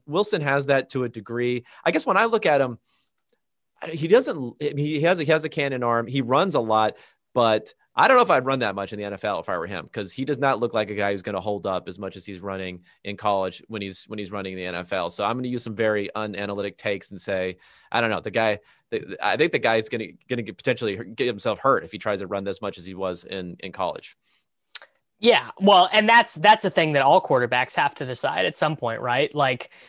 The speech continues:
Speaker 2: we,
Speaker 1: Yeah.
Speaker 2: we saw, we saw the risk reward of that with our guy, Patrick Mahomes, right? Gets the, gets the concussion, and he's not really a runner,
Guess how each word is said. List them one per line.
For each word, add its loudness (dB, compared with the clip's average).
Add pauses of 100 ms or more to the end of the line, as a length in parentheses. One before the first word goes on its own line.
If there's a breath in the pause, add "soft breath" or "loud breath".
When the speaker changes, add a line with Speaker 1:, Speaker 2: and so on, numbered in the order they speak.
(100)
Speaker 2:
we, 6
Speaker 1:
Yeah. 8
Speaker 2:
we 6
saw, 6
we 4
saw 6
the 4
risk 2
reward 4
of 4
that 6
with 4
our 6
guy, 4 (280 soft breath)
Patrick 0
Mahomes, 2
right? 0
Gets 0
the, 4
gets -2
the 0
concussion, -2
and -2
he's -2
not 2
really 4
a 4
runner, 4